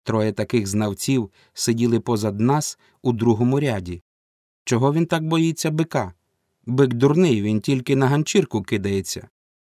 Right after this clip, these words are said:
Він просто початківець, ще не навчився. Але перед цим з плащем виступав начебто непогано. Видно, хвилюється. А посеред арени, один однісінький,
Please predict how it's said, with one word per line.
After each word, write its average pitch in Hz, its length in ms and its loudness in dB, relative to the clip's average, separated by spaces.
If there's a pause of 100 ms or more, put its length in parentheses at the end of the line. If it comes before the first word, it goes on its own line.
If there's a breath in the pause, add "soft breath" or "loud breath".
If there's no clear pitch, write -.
(160)
Він 190 200 0
просто 127 340 0
початківець, 110 880 -4 (180)
ще - 260 0
не 143 120 2
навчився. 104 760 -2 (540)
Але 117 280 4
перед 120 320 0
цим 135 320 0
з - 80 -6
плащем 107 580 -2
виступав 113 520 0
начебто 123 480 0
непогано. 131 640 0 (640)
Видно, 170 360 2
хвилюється. 101 800 0 (880)
А 104 120 -6
посеред 104 520 -2
арени, 104 480 0 (340)
один 117 420 4
однісінький, 107 880 -4